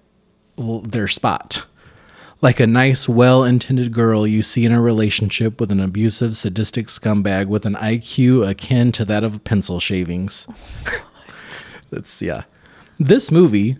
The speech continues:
is not a film. There's no plot, and you could find a better cast in a summer camp production of Grease. The lines of dialogue from its generic characters are delivered with no effort, making the whole film feel like a lazy, aimless excuse to watch people tortured by a clown.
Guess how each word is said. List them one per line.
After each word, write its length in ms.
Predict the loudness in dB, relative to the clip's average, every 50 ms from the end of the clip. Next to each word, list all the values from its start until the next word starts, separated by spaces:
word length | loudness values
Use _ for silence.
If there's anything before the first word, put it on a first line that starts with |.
| _ _ _
is 240 | 2 4 4 4 4
not 240 | 4 4 2 2 0 -2
a 80 | -4
film. 480 | -4 -2 -2 -2 -2 -2 -4 -6 -8 -12 -14 _ _ _ _ _ _ 0
There's 220 | 2 2 4 4
no 240 | 4 6 6 6 6
plot, 440 | 4 2 2 2 2 2 -2 -4 _ 0
and 160 | 2 4 4
you 80 | 4 2
could 160 | 0 -2 0
find 220 | 0 0 2 2
a 40 | 0
better 280 | 0 0 0 2 0 0
cast 540 | -2 -2 0 0 2 2 0 -2 -2 -2
in 120 | -2 0 0
a 40 | 0
summer 320 | 0 0 0 2 2 0
camp 320 | 0 -2 -2 -2 -2 0 0
production 480 | 0 0 0 0 -2 -2 -2 -2 -2
of 120 | -2 -4 -2
Grease. 540 | 0 2 2 2 2 2 0 -2 -2 -4 -6 _ _ _ -20 -20 -20 -20 -20 -20 -20 -20 -20 _ _
The 100 | 2 4
lines 340 | 6 6 8 6 6 6 4
of 100 | 2 2
dialogue 680 | 2 2 4 4 4 4 4 4 4 2 0 -2 -4
from 240 | -4 0 2 4 4
its 160 | 2 2 -2
generic 400 | -2 0 2 2 2 2 0 -2
characters 600 | 0 0 0 0 0 0 0 0 2 2 0 -2 -6 -8 _ -2
are 140 | 0 0
delivered 480 | 0 0 0 0 2 2 2 2 0 0
with 240 | 0 -2 -2 0 2
no 180 | 2 4 4
effort, 480 | 4 2 2 2 2 0 0 0 0 -2 0
making 340 | 2 2 2 2 2 2 2
the 80 | 2 0
whole 280 | 2 4 4 4 4
film 420 | 4 2 2 2 2 2 2 0 0
feel 180 | 0 0 0 0
like 200 | 0 -2 -2 -2
a 60 | -4
lazy, 600 | -2 0 0 2 2 2 0 0 0 0 -2 -2 -2
aimless 480 | 0 2 2 2 2 2 0 -2 -4
excuse 440 | -6 -6 -6 -4 -2 0 0 0 0
to 100 | -2 -2
watch 240 | -2 -2 -4 -4 -6
people 320 | -6 -6 -4 -2 -4 -4 -4
tortured 500 | -4 -2 -2 -2 -2 0 -2 -2 -2 -2
by 140 | -2 -2
a 100 | -2 -4
clown. 600 | -6 -8 -8 -6 -4 -4 -4 -4 -6 -8 -8 -10